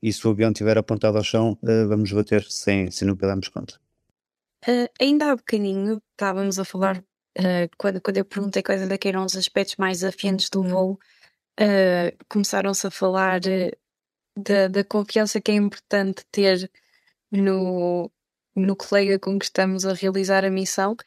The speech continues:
Speaker 2: E, e seguindo o, o que foi dito,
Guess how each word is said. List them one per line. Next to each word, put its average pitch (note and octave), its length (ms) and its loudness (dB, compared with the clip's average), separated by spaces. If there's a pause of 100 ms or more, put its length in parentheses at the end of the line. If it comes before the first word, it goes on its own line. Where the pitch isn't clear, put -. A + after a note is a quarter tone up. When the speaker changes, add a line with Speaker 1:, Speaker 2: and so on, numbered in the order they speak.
(880)
Speaker 2:
E, G#3 600 0
e A3 100 2
seguindo G#3+ 1080 0 (720)
o, G3+ 220 -2
o G3 40 -4
que - 140 -14
foi A3 220 0
dito, G3+ 400 -6